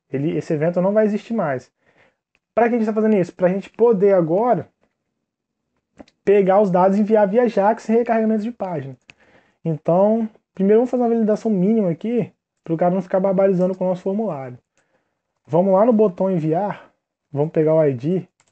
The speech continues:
que é enviar, se você vir aqui, ó, vou mostrar aqui como é que eu programo muito, é com o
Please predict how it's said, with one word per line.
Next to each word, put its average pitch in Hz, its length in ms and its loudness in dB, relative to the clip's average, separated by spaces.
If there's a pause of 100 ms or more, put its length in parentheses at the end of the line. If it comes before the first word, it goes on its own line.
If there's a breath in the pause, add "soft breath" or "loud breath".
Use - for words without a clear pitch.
(140)
que - 80 -8
é 147 100 -4
enviar, 143 480 -4 (260)
se - 140 -20
você 127 320 -8
vir 127 200 -8
aqui, 156 260 -2
ó, 120 100 -4 (540)
vou 127 100 -8
mostrar 135 300 -4
aqui 135 140 -8
como 135 160 -6
é 139 60 -4
que - 80 -10
eu 147 220 0
programo 143 340 -2
muito, 156 400 -4
é 139 120 -4
com 151 500 -4
o 180 40 -14